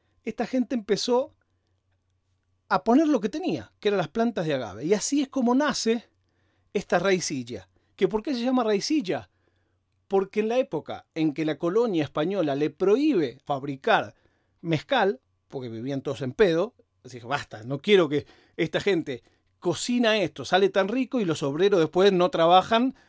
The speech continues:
para la corona. Entonces prohíbo el mezcal. Se fueron a la montaña,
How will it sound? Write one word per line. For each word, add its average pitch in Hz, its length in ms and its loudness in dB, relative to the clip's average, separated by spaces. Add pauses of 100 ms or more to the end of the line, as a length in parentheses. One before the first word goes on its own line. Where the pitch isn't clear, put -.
(120)
para 135 160 -2
la 135 120 -2
corona. 165 540 2
Entonces 180 320 2
prohíbo 202 460 2
el 180 100 6
mezcal. 113 460 -4 (1600)
Se - 360 0
fueron 254 680 0
a 147 100 -4
la 151 100 0
montaña, 202 720 -2